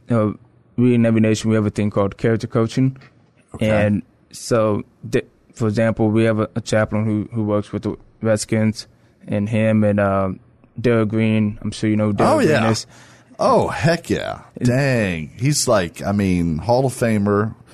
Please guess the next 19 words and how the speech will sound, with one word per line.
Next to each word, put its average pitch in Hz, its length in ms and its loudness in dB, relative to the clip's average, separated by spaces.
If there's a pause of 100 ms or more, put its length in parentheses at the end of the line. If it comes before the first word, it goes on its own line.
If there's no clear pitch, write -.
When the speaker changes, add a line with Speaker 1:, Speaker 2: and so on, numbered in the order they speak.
(120)
Speaker 2:
Washington 113 420 0
Redskins, 92 680 0
probably 95 480 2
was 85 340 -2
at 90 200 -2
Texas 92 440 -4
A 90 140 0
and 80 140 0
I, 85 280 2
Kingsville 82 640 -2
or 80 140 2
whatever 78 380 0
before 98 320 2
it 85 40 2
was 120 120 4
Speaker 1:
Mm-hmm. 92 100 2
Speaker 2:
A 87 80 0
and 85 100 0
M. 85 300 0